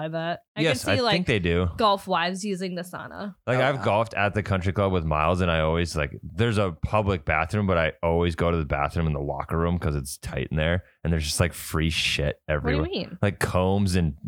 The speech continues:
Speaker 2: deodorant
Speaker 1: Really?
Speaker 2: and, like,
Speaker 3: Mints, mouthwash.
Speaker 2: yeah, mouth, little bottles of mouthwash everywhere.
Speaker 3: It's like a
Speaker 1: I would take
Speaker 3: Lifetime
Speaker 1: 'em all.
Speaker 3: Fitness
Speaker 2: Yeah.
Speaker 3: type situation.
Speaker 1: Oh, they have that there too?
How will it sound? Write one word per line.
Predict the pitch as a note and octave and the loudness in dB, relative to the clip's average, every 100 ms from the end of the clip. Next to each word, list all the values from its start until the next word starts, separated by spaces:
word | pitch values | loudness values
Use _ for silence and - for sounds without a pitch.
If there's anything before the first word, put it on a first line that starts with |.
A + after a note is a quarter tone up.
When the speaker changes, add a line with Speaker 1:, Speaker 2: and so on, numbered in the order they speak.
| - | -6
Speaker 2:
deodorant | F2 E2+ E2+ F#2+ G2 F#2+ F#2 | 0 2 2 2 2 2 2
Speaker 1:
Really? | F#2 - - | 2 2 2
Speaker 2:
and, | - | 2
like, | - | 0
Speaker 3:
Mints, | C3 B2+ - - | 0 0 2 2
mouthwash. | C#3 B2 A#2+ G#2+ | 2 0 0 2
Speaker 2:
yeah, | G#2+ A#2 | 2 2
mouth, | G2+ G2+ F2+ | 2 2 0
little | A2 G#2 | 0 0
bottles | E2+ G2 G2 G2 | 0 2 4 2
of | E2+ | 2
mouthwash | E2 E2 F2 F#2 F#2 F2+ | 2 2 2 2 2 2
everywhere. | F#2+ F#2 F#2 F#2 | 2 2 2 2
Speaker 3:
It's | F2+ | 2
like | F#3+ | 2
a | B3 | 2
Speaker 1:
I | |
would | B3+ - | 2 0
take | - | 0
Speaker 3:
Lifetime | - | 0
Speaker 1:
'em | F3 | 0
all. | E3 - D3 | -2 -2 -2
Speaker 3:
Fitness | - - - F2+ | -4 0 2 4
Speaker 2:
Yeah. | E2 | 2
Speaker 3:
type | D2 | 0
situation. | D2 - F2 C#2 - - | -2 -6 -8 -6 -6 -2
Speaker 1:
Oh, | B3 B3+ | -2 0
they | G3+ | 0
have | G#3+ A3 | 0 0
that | A3 E3+ | -2 -2
there | G3 | -4
too? | B3 G3 A#3+ G#4 | -4 -4 -4 -6